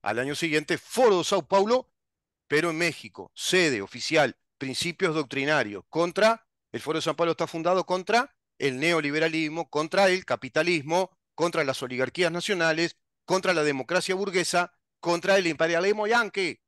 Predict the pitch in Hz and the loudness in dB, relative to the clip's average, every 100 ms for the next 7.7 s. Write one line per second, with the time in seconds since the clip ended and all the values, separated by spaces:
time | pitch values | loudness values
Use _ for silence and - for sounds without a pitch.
0 | _ 135 151 175 185 180 180 190 214 208 | _ -6 -2 -2 -2 0 2 2 0 0
1 | 208 233 214 190 165 - 143 180 196 190 | 2 2 0 -4 -6 -4 -2 0 2 2
2 | - _ _ - 170 208 180 220 202 - | 0 _ _ -2 2 2 2 2 2 2
3 | 220 214 208 170 123 151 160 190 233 226 | -2 -2 -2 -2 -2 -2 -2 0 0 0
4 | 208 135 - 139 160 190 226 214 170 110 | -2 -4 -6 -6 -2 2 2 2 -2 -4
5 | _ - 143 131 - 330 381 359 240 175 | _ -8 -6 -6 -6 -2 0 2 2 0
6 | - 131 139 - _ _ - - - - | -4 -8 -10 -14 _ _ -4 -2 0 0
7 | 381 269 147 123 110 101 | 2 2 2 0 -2 -8